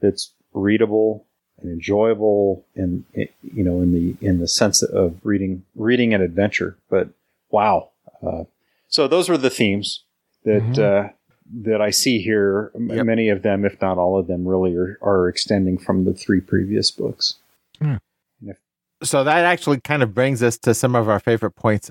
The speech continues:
Speaker 3: of the plot itself. And if you don't mind, I, I wanna, I'm gonna go first because sim-, it simply carries on with what we were, you were talking about at the last there, J P.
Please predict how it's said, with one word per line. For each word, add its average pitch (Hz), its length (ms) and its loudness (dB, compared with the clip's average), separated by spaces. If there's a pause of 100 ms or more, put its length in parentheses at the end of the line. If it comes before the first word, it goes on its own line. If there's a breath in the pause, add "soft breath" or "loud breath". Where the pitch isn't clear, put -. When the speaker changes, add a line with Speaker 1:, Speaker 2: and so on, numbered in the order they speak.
Speaker 3:
of 120 220 0
the - 80 -4
plot 101 380 0
itself. 95 560 0 (360 soft breath)
And 110 180 0
if 113 100 -4
you 151 80 2
don't 170 180 -2
mind, 143 480 0
I, 123 140 0
I 127 220 -2
wanna, 143 280 0
I'm 131 140 -2
gonna 156 140 0
go 127 160 0
first - 500 -4
because 120 560 0
sim-, 135 340 -4 (260)
it 127 200 0
simply 135 360 -2
carries 131 380 0
on 117 320 2
with 117 220 0
what 120 180 0
we 117 160 0
were, 110 380 0
you 120 160 -2
were 120 120 2
talking 120 420 -2
about 110 260 0
at 104 140 -2
the 101 100 0
last 95 360 0
there, 113 220 2
J 113 280 -2
P. 131 280 -6